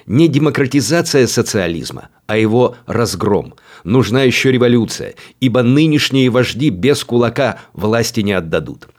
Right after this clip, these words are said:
Он убеждал, что дело не в научном прогрессе, а в духовной цели, и не на Запад надо равняться, а на исконную отечественную духовность. Собственно,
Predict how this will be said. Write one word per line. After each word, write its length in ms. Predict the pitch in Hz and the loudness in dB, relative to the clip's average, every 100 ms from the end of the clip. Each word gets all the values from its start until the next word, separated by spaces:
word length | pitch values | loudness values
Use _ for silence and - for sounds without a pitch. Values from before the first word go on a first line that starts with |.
| _ - - | _ -20 0
Он 220 | 165 170 | 0 0
убеждал, 640 | 143 147 110 131 170 120 - - | 0 0 0 0 0 -2 -6 -16
что 220 | - 131 | -6 -2
дело 340 | 131 156 147 - _ | 2 4 2 -2 _
не 160 | 110 151 | 0 0
в 80 | 127 | 2
научном 460 | 160 160 - 135 | 2 2 0 -2
прогрессе, 680 | 120 131 113 113 85 - - - _ - | -2 -2 0 0 -2 -6 -14 -20 _ -6
а 80 | 120 | -6
в 100 | 101 | -4
духовной 640 | 123 - 160 123 139 127 | -6 0 0 2 0 0
цели, 640 | - - 131 123 95 - _ _ _ - | -4 -4 0 0 0 -6 _ _ _ -4
и 120 | 139 | 0
не 100 | 127 | 2
на 160 | 117 | 2
Запад 440 | 98 104 117 98 92 | 0 -2 -2 -4 -4
надо 220 | 92 78 | -4 -4
равняться, 560 | 71 80 62 - - - - - | -4 -6 -10 -10 -14 -16 -20 -10
а 100 | - | -2
на 180 | 120 117 | 0 0
исконную 720 | 95 - - 147 131 127 113 - _ _ | 0 -4 -2 0 4 2 2 -4 _ _
отечественную 880 | 127 127 123 - - - 71 64 60 | -6 -2 -2 -2 -8 -12 -12 -10 -12
духовность. 720 | 64 - 50 - - - _ _ _ _ _ _ _ _ _ _ | -14 -14 -16 -16 -20 -20 _ _ _ _ _ _ _ _ _ _
Собственно, 600 | - 135 - 120 123 107 | -6 -4 -2 -2 0 -2